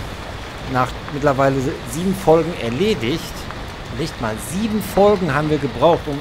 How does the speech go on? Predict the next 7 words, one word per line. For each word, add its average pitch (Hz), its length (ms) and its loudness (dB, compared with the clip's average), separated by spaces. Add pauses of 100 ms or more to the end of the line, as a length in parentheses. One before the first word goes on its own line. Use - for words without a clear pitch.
(100)
überhaupt, 135 560 0
ähm, 143 400 0 (540)
hier 139 100 2
das 143 200 2
mit 139 200 -2
dem 135 200 2 (120)
Holz 190 500 2